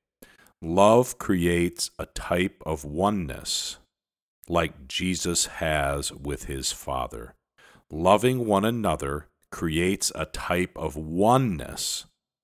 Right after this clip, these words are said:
like Jesus has with his Father. We're gonna read John seventeen, or at least a portion of it here, where Jesus is praying for his disciples. And we're gonna look at kind of part of the content of his prayer.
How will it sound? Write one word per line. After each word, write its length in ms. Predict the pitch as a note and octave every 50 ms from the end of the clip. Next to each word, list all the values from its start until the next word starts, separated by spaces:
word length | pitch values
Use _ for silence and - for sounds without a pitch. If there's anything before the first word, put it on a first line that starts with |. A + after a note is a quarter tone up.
| _ -
like 280 | E2+ E2 D#2+ C#2+ -
Jesus 500 | - - - F2 F2 D#2 - E2 D2 -
has 680 | - - - D#2+ D#2 D2 C#2 C#2 C2+ C2 B1 - - - - _ _ _ _ -
with 120 | D2 D2
his 200 | - - - -
Father. 400 | - - C#2+ C2 A#1+ - - - - _ _ _ _ _ _ _ _ _ _ _ _ _ _ _ _ _ _ _ _ _ _ - - - - - - - - -
We're 120 | - B2+
gonna 160 | C#3+ E3 C3+ A2
read 180 | G#2+ G#2+ F2+
John 240 | D#2 F2+ F#2 E2+ F2
seventeen, 640 | E2 - - F#2+ E2 F2+ D#2+ - - F2 E2 E2
or 100 | D#2+ E2
at 60 | C#2 B1+
least 240 | D#2 D2+ D2 -
a 40 | -
portion 380 | - - E2 D2+ C#2+ - - D2+
of 100 | C#2+ C#2
it 100 | C#2 -
here, 340 | - D2 C#2+ C#2 C2+ C2+ - _ _ - - - - - - -
where 120 | G#2 G2+
Jesus 460 | F2 - - A#2 A#2+ C3+ D3 C3+ -
is 120 | G2+ F2 -
praying 520 | - - - - F2+ F#2 F#2 F2+ F2 F2+
for 180 | E2 - - D#2+
his 220 | - E2+ D2+ -
disciples. 720 | - - - - - C2 B1+ - - - - - - - - _ _ _ _ _ -
And 100 | - E2
we're 80 | E2 D2+
gonna 160 | E2+ E2 E2+
look 220 | E2+ F#2 F#2+ -
at 100 | G2 -
kind 180 | - - F2 E2
of 80 | D2+
part 160 | - - E2 D#2+
of 60 | D#2
the 80 | C#2+
content 480 | C#2+ - - D2+ C#2+ C#2 - - C#2 C2
of 80 | B1+ A#1+
his 100 | B1 -
prayer. 440 | _ - - C2 A1 G1+ - -